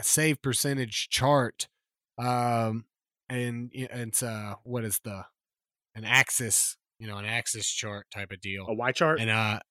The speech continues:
Speaker 1: uh, yeah, a Y chart. I couldn't remember the, <laughs> you know, the, the, it's got the
Speaker 2: <laughs>
Speaker 1: X and Y axis. So you got it because I said the main word.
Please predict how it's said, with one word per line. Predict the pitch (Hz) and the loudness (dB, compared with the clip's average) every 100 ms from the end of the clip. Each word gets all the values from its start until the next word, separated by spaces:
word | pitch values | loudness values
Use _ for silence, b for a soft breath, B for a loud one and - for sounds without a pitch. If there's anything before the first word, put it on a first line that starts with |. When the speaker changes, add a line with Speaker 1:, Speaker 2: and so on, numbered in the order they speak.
| - | -10
Speaker 1:
uh, | 127 113 107 107 | -4 -2 -2 -4
yeah, | 120 110 78 | -6 -4 -4
a | |
Y | 85 92 | -4 -6
chart. | 92 - 87 | -6 -8 -10
I | 90 | -8
couldn't | 127 117 113 | -6 -6 -4
remember | 120 123 123 | -2 0 0
the, | 123 117 113 120 | 0 2 2 2
<laughs> | |
you | 131 135 | 2 2
know, | 113 101 127 | 0 -4 -4
the, | 127 123 | -2 0
the, | 131 | 4
it's | 160 147 | 4 6
got | 208 180 | 4 4
the | 170 | 6
Speaker 2:
<laughs> | |
Speaker 1:
X | 185 185 180 | 8 8 6
and | 170 | 4
Y | 151 151 | 6 8
axis. | 151 151 165 - 92 | 8 6 6 4 2
So | - 170 | 4 4
you | 160 185 | 6 6
got | 180 262 151 | 8 8 6
it | 117 147 | 2 -2
because | 147 151 | -2 2
I | 147 147 | 6 6
said | 139 190 175 | 6 6 4
the | 156 | 4
main | 151 170 175 170 | 4 6 8 8
word. | 202 113 | 6 6